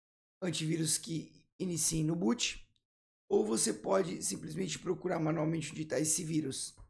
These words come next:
tá? Sem deixar que o serviço dele esteja ativo pra poder deletá-lo. Essa é a importância do modo de segurança, tem carne em desuso, mas pra quem é saudosista e gosta de fazer essas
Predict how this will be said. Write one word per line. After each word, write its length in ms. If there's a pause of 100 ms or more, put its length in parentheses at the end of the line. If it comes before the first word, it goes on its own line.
(120)
tá? 280 (320)
Sem 480
deixar 280
que 80
o 20
serviço 360
dele 120
esteja 240
ativo 260
pra 120
poder 580 (140)
deletá-lo. 600 (500)
Essa 280
é 40
a 20
importância 440
do 100
modo 200
de 60
segurança, 500
tem 240
carne 280
em 40
desuso, 600 (340)
mas 380 (280)
pra 80
quem 280
é 160
saudosista 640
e 40
gosta 220
de 80
fazer 240
essas 380